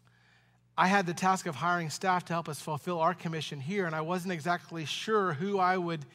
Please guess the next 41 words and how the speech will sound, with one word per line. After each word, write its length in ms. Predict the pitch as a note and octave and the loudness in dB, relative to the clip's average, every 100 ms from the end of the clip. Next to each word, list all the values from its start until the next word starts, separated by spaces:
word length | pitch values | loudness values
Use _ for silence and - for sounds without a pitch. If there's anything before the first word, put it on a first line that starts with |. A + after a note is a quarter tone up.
| - - - - | -20 -20 -20 -8
get 280 | D3+ F#3+ G3 | 4 4 4
and 100 | E3 | 0
how 400 | D#3+ E3+ F3+ D#3+ - - - | 4 4 4 0 -8 -16 -2
I 160 | E3 E3+ | 2 2
would 200 | D#3+ C#3 | 0 0
get 280 | F3+ F3+ | 0 0
them, 180 | D#3 D3+ | -6 -6
and 80 | D3+ | -4
I 80 | D3+ | -2
knew 160 | E3+ | -2
that 180 | E3+ F3 | -2 -4
in 60 | D3+ | -6
the 80 | D3 | -4
long 280 | E3 F3 | -2 -2
term, 220 | - D#3 D3+ | -2 -4 -2
I'd 120 | D3 | -2
love 220 | D#3 E3 | 0 -2
to 60 | D3+ | -4
see 200 | - D3+ | -8 -4
God 180 | D#3 | -2
raise 240 | D3 D#3+ D#3 | -2 -2 -4
up, 100 | D#3 - - - | -6 -10 -6 2
I 100 | F#3+ | 2
know 140 | F3 | 4
this, 260 | F3 F3 - | 2 0 -2
that 160 | E3+ | -4
in 80 | E3 | -4
the 80 | D3+ | -4
long 240 | E3+ G3+ | -2 -2
term, 220 | - E3 | -2 -4
I 60 | D#3+ | -2
wanna 140 | F3 D#3 | -2 -6
see 140 | D#3+ | -6
God 200 | D#3 D3+ | -4 -2
raise 320 | D3+ F3+ E3+ | 0 0 0
up 160 | E3+ E3+ | -2 -4
people 260 | F#3 E3+ | -6 -6
from 180 | C#3 D#3 | -6 -6
among 400 | D3 D3 D#3+ A3+ | -6 -2 -2 0
our 160 | F#3+ D#3+ | -2 -2
church 520 | - D3+ D3 E3+ | -4 -6 -6 -8